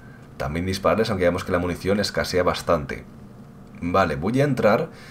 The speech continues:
voy a revisar un poquito un par de cosas, en plan rapidico. Y yo creo que sería un buen momento para guardar la partida. Por lo que he visto, además, al mover el vehículo, el otro señor ha dejado de arreglar eso.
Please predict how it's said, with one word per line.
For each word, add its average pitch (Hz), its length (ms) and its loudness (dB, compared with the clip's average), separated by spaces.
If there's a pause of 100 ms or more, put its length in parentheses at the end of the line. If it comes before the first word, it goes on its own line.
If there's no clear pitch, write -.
(240)
voy 90 300 0
a 117 40 4
revisar 107 600 4
un 101 160 0
poquito 95 340 -2
un 92 80 0
par 90 140 4
de 85 100 2
cosas, 98 400 0
en - 120 -6
plan 87 200 0
rapidico. 90 460 -2 (1500)
Y 87 80 -6
yo 90 140 -2
creo 98 120 -2
que 98 80 -2
sería 95 180 -2
un 92 60 0
buen 92 120 0
momento 95 260 2
para 87 140 6
guardar 82 240 2
la 82 60 2
partida. 76 500 -2 (600)
Por 87 140 2
lo 90 100 4
que 101 80 2
he - 20 6
visto, 127 220 4
además, 135 260 4
al 143 60 4
mover 98 300 4
el 107 220 2
vehículo, 101 600 2 (1120)
el 82 140 -4
otro 90 220 0
señor 101 460 2
ha 95 100 2
dejado 90 420 2
de 85 340 0
arreglar 85 440 0
eso. 98 380 2